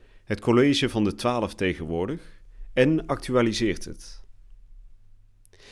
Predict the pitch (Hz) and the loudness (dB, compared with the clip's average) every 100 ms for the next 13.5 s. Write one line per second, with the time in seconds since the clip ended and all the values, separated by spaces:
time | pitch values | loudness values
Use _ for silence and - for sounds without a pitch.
0 | - - - - 113 113 107 110 - 123 | -20 -18 -10 2 4 6 4 -4 2 2
1 | 151 - 110 107 113 110 95 123 147 113 | 2 -2 -4 0 0 0 -2 -2 0 -2
2 | 92 107 - 101 98 98 95 110 104 104 | -2 -4 -2 -2 0 0 2 -2 -4 -2
3 | 82 82 80 85 78 - - _ _ - | -2 -2 -2 -2 -4 -8 -20 _ _ -20
4 | - - _ _ - _ _ _ _ _ | -20 -20 _ _ -20 _ _ _ _ _
5 | - 92 101 117 113 - 87 95 117 131 | -2 0 2 0 -2 -2 2 2 2 0
6 | 120 92 82 90 113 135 135 120 92 165 | -2 -4 -2 -2 0 -2 -6 -8 -2 -2
7 | - - 92 95 80 71 65 - - _ | -4 -12 -4 -2 -2 -8 -14 -20 -20 _
8 | - - - - - _ _ - - _ | -20 -20 -20 -18 -20 _ _ -20 -20 _
9 | - - - - _ - - - - - | -20 -20 -20 -20 _ -20 -20 -20 -20 -20
10 | - - - 107 123 113 120 - 110 120 | -18 -20 -2 4 6 6 4 2 4 2
11 | - 107 98 92 92 98 90 95 - 107 | 2 2 2 2 -4 -2 -2 -2 -2 -2
12 | 101 104 101 98 90 95 92 92 87 87 | -2 2 2 2 -2 -4 -4 -4 -4 -4
13 | 92 92 110 80 71 | -8 -4 -4 -4 -8